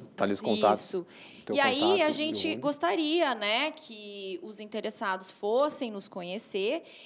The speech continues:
Speaker 2: e a gente também precisa fazer uma avaliaçãozinha, né,
Speaker 1: Claro.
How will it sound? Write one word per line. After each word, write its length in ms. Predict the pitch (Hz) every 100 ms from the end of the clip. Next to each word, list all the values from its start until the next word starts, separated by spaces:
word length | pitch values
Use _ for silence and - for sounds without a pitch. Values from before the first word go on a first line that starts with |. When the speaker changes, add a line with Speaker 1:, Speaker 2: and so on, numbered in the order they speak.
| -
Speaker 2:
e 80 | 311
a 80 | 311
gente 280 | 311 370
também 320 | 539 453 302 277
precisa 540 | 262 269 - 226 214
fazer 360 | 214 214 196 196
uma 160 | 202
avaliaçãozinha, 1040 | 190 196 196 196 220 220 202 185 214 302
né, 360 | 254 196 202 330
Speaker 1:
Claro. 300 | - 98 104